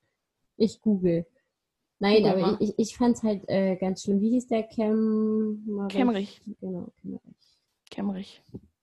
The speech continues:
Speaker 1: Blumenstrauß. <laughs> Ach, da kommt dann das, wo die den mit Blumenstrauß vor die Füße wirft. <laughs>
Speaker 2: Ja, das ist halt auch so geil. Ich dachte auch, oh Mann, die war so frustriert, aber das kann ich verstehen, Alter.
Speaker 1: Ja,
Speaker 2: Das,
Speaker 1: na ja, klar.
Speaker 2: das ist
Speaker 1: Ministerpräsident.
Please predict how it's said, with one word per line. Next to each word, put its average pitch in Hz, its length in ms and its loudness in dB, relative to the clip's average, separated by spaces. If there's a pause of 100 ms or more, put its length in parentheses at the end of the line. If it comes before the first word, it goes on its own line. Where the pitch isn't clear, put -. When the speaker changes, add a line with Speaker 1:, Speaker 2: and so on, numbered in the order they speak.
(160)
Speaker 1:
Blumenstrauß. 202 760 0
<laughs> 190 240 4 (160)
Ach, 190 100 -2
da 190 120 2
kommt 226 260 4
dann 202 160 4
das, 196 180 0
wo 214 60 4
die 208 160 2
den 202 180 6
mit 214 160 2
Blumenstrauß 226 680 4
vor 208 120 2
die 208 160 0
Füße 226 480 0
wirft. 196 360 -2
<laughs> 254 440 6
Speaker 2:
Ja, 302 300 6 (460)
das 294 200 8
ist 277 140 6
halt 208 180 6
auch 202 180 8
so 240 220 6
geil. 220 480 6 (100)
Ich 220 200 -6
dachte 220 340 -2
auch, 220 240 -8 (120)
oh 196 380 2
Mann, 196 380 -2 (320)
die 214 80 -2
war 220 160 8
so 277 140 8
frustriert, 240 760 4
aber 220 120 2
das 247 140 2
kann 247 160 4
ich 254 140 2
verstehen, 233 540 0
Alter. 185 360 -6 (720)
Speaker 1:
Ja, 202 200 2
Speaker 2:
Das, 214 360 2
Speaker 1:
na 202 120 0
ja, 190 240 -4
klar. 208 340 -8
Speaker 2:
das 208 100 -10
ist - 200 -20
Speaker 1:
Ministerpräsident. 196 1160 2